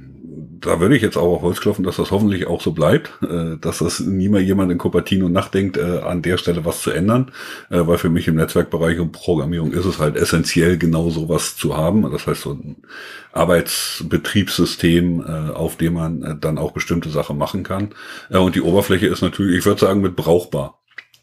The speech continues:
Ne, es gibt immer Sachen, <laughs> wo man natürlich was besser machen kann. Äh, aber sie ist schon ein gutes Stück kon-, konsistenter, also konsistenter als Windows in, in vielen Ecken, als Linux auf, auf alle Fälle, obwohl das da natürlich auch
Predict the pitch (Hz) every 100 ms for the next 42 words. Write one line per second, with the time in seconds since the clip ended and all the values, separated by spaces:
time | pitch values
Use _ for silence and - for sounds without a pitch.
0 | _ 165 147 - 107 104 104 87 90 -
1 | 90 - 104 - 95 139 98 87 80 98
2 | 127 98 90 95 92 90 90 87 - 85
3 | 82 - - - - - 95 95 95 85
4 | 82 90 95 80 90 98 104 107 95 90
5 | 107 101 92 - 90 95 - 80 - 90
6 | 85 - 101 104 80 80 - 101 95 -
7 | 92 95 82 76 80 82 101 101 - -
8 | - 92 - 82 78 92 107 92 62 73
9 | 82 80 85 87 90 90 82 - - -
10 | 80 82 - 78 78 87 104 71 80 80
11 | - 76 78 - 78 76 76